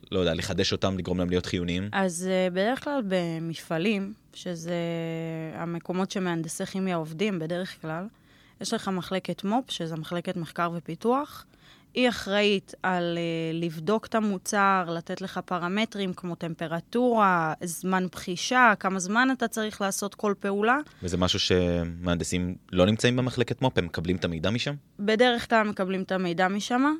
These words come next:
Speaker 2: אה, רוב האנשים במחלקת מו"פ זה כימאים. אה, משם זה עובר, אה, לפחות במקרה שלי ספציפית, לפיילוט,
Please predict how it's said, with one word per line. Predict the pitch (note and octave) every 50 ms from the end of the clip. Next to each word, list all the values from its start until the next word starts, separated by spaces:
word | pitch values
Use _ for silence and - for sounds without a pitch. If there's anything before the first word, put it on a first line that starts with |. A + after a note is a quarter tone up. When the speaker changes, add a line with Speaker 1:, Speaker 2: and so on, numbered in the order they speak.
| - _
Speaker 2:
אה, | - - F#3 F3+ F3+ F3+ F3 F3+
רוב | F3+ F#3+ G3 F#3 G3
האנשים | G3+ G3 F#3+ F#3 F3+ F3+ F3 E3+ F3 F3 F3+ F3+ - - G3 G3
במחלקת | F#3+ F#3 F3+ - - F#3+ F#3 - F#3+ - -
מו"פ | G3 F#3+ F3+ -
זה | F3 F3
כימאים. | E3 - - F3 E3 E3 - - A3 C4+ F#4 - _ _ _ _ _ _ _ _ _ _ _ _ _ _ _ -
אה, | G#3 G3+ G3
משם | G3 G3+ F#3+ - A#3+ A3+ A3+ A3+ A3+
זה | G3+ G3
עובר, | F#3+ F#3 F3+ F3 F3+ G#3 G#3 G#3 G3+ F#3+ E3+ F3
אה, | F3+ F3+ F3 F3 F3 F3 F3 E3+ E3+
לפחות | F3 F3+ - - - G3 F3+
במקרה | F#3+ F#3 F#3 F3 - F#3+ F#3+
שלי | - G3 F3+ F3+ F3+
ספציפית, | - - - F3+ F3 - F#3+ F#3 - - E3+ - F#3
לפיילוט, | F3 F3 E3+ - G#3 G3+ G#3+ A#3+ C4+ D4 D#4 - - -